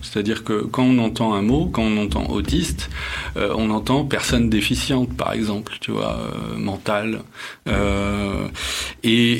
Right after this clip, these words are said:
le langage de Séverin, euh, en se l'appropriant, finalement, ça, ça oblige à une créativité.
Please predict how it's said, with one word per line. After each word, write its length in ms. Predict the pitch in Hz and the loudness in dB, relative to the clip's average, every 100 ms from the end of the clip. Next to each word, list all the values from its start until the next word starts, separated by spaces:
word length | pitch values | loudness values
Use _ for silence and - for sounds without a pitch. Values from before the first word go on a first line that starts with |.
| 120 | 2
le 260 | 120 147 | 4 6
langage 420 | 151 135 120 120 120 | 8 6 6 4 0
de 60 | |
Séverin, 640 | 101 107 104 120 175 180 - | 0 0 0 0 0 -2 -2
euh, 200 | 107 104 | -2 0
en 140 | 123 | 0
se 160 | 127 - | 0 0
l'appropriant, 600 | 120 - 113 113 123 175 | -2 -2 -2 0 2 0
finalement, 440 | 175 123 113 131 | 0 0 2 2
ça, 260 | 151 147 139 | 2 2 2
ça 260 | - - 131 | 0 2 4
oblige 400 | 127 127 165 165 | 4 4 2 4
à 80 | 120 | 4
une 180 | 113 107 | 4 2
créativité. 840 | - 123 113 - 117 120 120 107 | 2 2 0 0 0 0 -2 -4